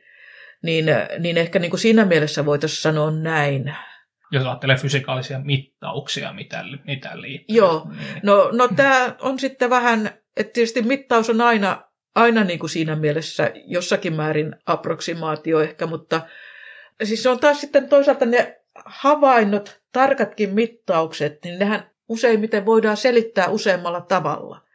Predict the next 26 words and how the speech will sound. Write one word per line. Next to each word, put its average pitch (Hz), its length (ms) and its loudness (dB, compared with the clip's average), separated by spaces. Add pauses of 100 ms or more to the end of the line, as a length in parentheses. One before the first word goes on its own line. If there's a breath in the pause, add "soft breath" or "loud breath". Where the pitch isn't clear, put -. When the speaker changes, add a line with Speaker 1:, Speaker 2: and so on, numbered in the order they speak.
(460 loud breath)
Speaker 1:
Esi-, 202 300 0
esimerkiksi 226 600 0
Suntola 226 400 2
on 214 100 -2
käynyt 240 300 2
läpi 262 520 0 (120)
kaikki 247 400 0
nämä 190 380 0 (640 soft breath)
kokeet, 220 460 4
mitä 196 260 0
on 190 100 -2
tehty 220 300 -2
suhteellisuusteorian 156 1080 -2
todentamiseksi. - 1120 -8 (420 soft breath)
Ja 180 380 2 (120)
kaikki 285 360 4
ne 226 140 4
voidaan 226 340 6
laskea 254 420 2
myös 214 280 2
sitten 190 240 -6
tämän 170 200 -6
D 180 220 4
U:n 151 240 -2
pohjalta. - 600 -10 (1160)
Ja 180 420 2